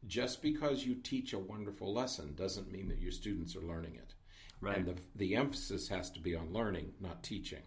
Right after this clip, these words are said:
Speaker 2: Right.
Speaker 1: Okay. Teaching is a vehicle for learning. If no learning is occurring, it doesn't matter how good your teaching is. Your
Speaker 2: Right.
Speaker 1: teaching is only as good as, as your, your students are at learning it. Uh, and Common Core doesn't accommodate to that.
Speaker 2: Right. And, and Richard, how many teachers have we talked to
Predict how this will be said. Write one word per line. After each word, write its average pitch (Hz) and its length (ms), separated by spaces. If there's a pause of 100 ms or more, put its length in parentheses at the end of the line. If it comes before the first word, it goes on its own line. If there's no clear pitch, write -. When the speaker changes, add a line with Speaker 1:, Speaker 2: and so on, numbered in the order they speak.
(180)
Speaker 2:
Right. 101 260 (160)
Speaker 1:
Okay. - 180 (100)
Teaching 139 320
is 92 120
a 92 40
vehicle 95 320
for 90 160
learning. 92 320 (260)
If - 120
no 104 120
learning 123 320
is 95 140
occurring, 120 380
it 82 120
doesn't 90 260
matter 98 320
how 87 60
good 80 240
your 71 80
teaching 92 380 (160)
is. - 140
Your - 100
Speaker 2:
Right. 101 80
Speaker 1:
teaching 101 240
is 87 120
only 90 240
as 82 120
good 95 220
as, 85 160 (340)
as 85 160
your, 85 340
your 87 160
students 85 460
are 82 160
at - 160
learning 92 320
it. - 140 (580)
Uh, 98 120 (140)
and 90 160
Common 107 320
Core 123 240
doesn't 92 300
accommodate 98 540
to - 80
that. - 240 (200)
Speaker 2:
Right. 98 260 (300)
And, - 160
and 135 220
Richard, 165 220
how 170 180
many 202 220
teachers 127 480
have 127 180
we 127 100
talked 156 460
to 101 280